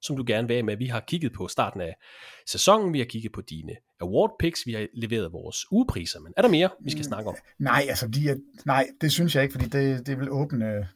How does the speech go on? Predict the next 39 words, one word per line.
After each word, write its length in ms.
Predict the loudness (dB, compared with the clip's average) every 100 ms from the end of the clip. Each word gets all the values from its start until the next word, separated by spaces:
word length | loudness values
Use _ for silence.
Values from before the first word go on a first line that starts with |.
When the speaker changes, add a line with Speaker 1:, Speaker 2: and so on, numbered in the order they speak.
| _ -12
Speaker 2:
det 100 | -8
vil 120 | -4
åbne 160 | -2 0
en 80 |
katalog, 400 | 2 2 2 0
vi 140 | 0 -2
ikke, 160 | -2 -6 -4
ikke 260 | -4 -2 0
lige 140 | 0
kan 140 | 0 0
Speaker 1:
<laughs> 40 |
Speaker 2:
lukke 140 | 2
Speaker 1:
Vi 40 | 4
ikke, 80 | 2 2
Speaker 2:
igen. 60 |
Speaker 1:
ikke 220 | 2 2 2
kan 100 | 2
lukke 220 | 2 2
igen 180 | 0 2
lige 120 | 2
foreløbig. 320 | 2 2 2
Speaker 2:
Ja, 120 | 2
Speaker 1:
Okay. 120 | 2 0
Speaker 2:
nej, 240 | 0 -2 -4 -6
nej, 100 | 4
jeg 180 | 6 6
synes, 160 | 4 4
det, 240 | 4 4
det 80 | 4
har 80 | 2
været, 480 | 4 4 4 2 0
øhm, 200 | 0 -4 -8 _ _ -4
en 100 | 0
fantastisk 580 | 2 6 6 6 2
start 240 | 4 4 4
på 60 | 0
den 140 | -2
her 60 | -2
sæson, 420 | -4 -2 -2 -2